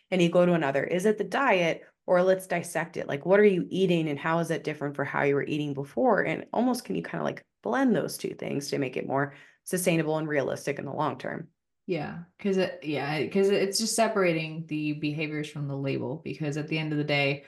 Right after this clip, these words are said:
Speaker 2: what most people, what I think most people want, having ha-, after having talked to thousands of women, is really being able to have the majority of your diet be nutrient dense,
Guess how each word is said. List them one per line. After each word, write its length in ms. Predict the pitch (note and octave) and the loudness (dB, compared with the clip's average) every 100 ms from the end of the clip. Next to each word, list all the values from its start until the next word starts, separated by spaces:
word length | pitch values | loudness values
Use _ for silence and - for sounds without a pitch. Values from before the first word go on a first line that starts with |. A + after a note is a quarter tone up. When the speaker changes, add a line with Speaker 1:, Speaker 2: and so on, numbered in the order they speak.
| - _ _ _ _ | -20 _ _ _ _
Speaker 2:
what 260 | E3+ - | 2 2
most 540 | E3+ E3+ F3 G3+ - - | 2 4 4 2 -2 -4
people, 720 | F#3+ F3 F3 E3+ D#3+ E3 E3+ | -2 0 0 0 2 -2 -4
what 100 | - | -6
I 60 | D#3 | -6
think 360 | E3 F#3 F#3+ F3+ | -2 -2 -2 -2
most 300 | E3 E3+ F3 | -2 -2 -4
people 220 | F3 F#3+ | -4 -2
want, 340 | D#3 C#3+ E3 | -2 -2 -4
having 220 | E3 D#3 | -10 -10
ha-, 240 | D3+ D3+ D3 - | -10 -10 -12 -12
after 340 | D#3+ D#3 D3 | -10 -8 -6
having 380 | D3 D3+ D3 D#3+ _ | -6 -6 -8 -12 _
talked 300 | C#3+ D3 - | -8 -8 -8
to 120 | D3+ | -8
thousands 580 | D3 C#3 C#3+ - D3+ D#3 | -4 -2 -2 -4 -8 -10
of 80 | D3 | -8
women, 420 | C#3 C3 E3+ G3+ - - - - | -8 -6 -8 -8 -14 -20 -18 -2
is 640 | E3+ E3 D#3 D3+ D#3 - _ _ _ _ _ | 2 4 2 0 -4 -10 _ _ _ _ _
really 320 | E3+ F3 F#3+ G3 | 0 4 4 4
being 260 | F#3 F3+ | 2 0
able 340 | - D#3+ E3+ E3+ | -2 -4 -2 -4
to 360 | - F3 D#3 D3+ | -6 -4 -2 -2
have 380 | D#3 D3+ D#3 | -2 0 0
the 60 | D#3+ | -2
majority 400 | D3+ D3 D3 D3+ | -6 -4 -4 -4
of 80 | D3+ | -4
your 100 | D3+ | -2
diet 360 | D3 D3 D3 | 0 0 0
be 100 | D#3 | -2
nutrient 540 | D3 D3 - D3+ C#3 D3 | -2 -2 -4 -4 -4 -2
dense, 720 | C#3 C3+ C#3 C#3+ - - - | -2 -2 -4 -6 -6 -8 -10